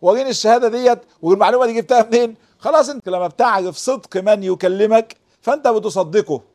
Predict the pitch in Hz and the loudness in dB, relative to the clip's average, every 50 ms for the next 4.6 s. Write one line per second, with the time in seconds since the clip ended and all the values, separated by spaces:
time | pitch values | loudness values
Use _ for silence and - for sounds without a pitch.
0 | _ _ _ _ _ _ _ _ _ _ _ _ _ _ _ - - 220 277 339 | _ _ _ _ _ _ _ _ _ _ _ _ _ _ _ -2 -2 0 0 -2
1 | 359 349 320 294 240 220 240 285 302 285 277 285 277 262 247 226 202 - 202 214 | -4 -4 -4 -4 -4 -2 -2 -4 -4 -2 -2 -2 -2 -2 -4 -6 -6 -6 -4 -4
2 | 208 196 190 190 170 233 254 269 226 151 190 180 170 156 170 170 175 143 196 254 | -2 -2 -2 -2 -2 -2 -2 -2 -2 -2 -2 -4 -4 -4 -6 -8 -4 -2 -2 -2
3 | 254 - - 196 214 196 180 180 _ _ _ 180 175 175 165 214 233 226 175 180 | -2 -6 -12 -20 -20 -20 -20 _ _ _ _ -8 -8 -4 -2 -2 -2 -2 -2 -4
4 | 165 156 143 - - 175 165 151 139 123 92 95 | -8 -10 -12 -10 -6 -4 -4 -4 -4 -8 -10 -16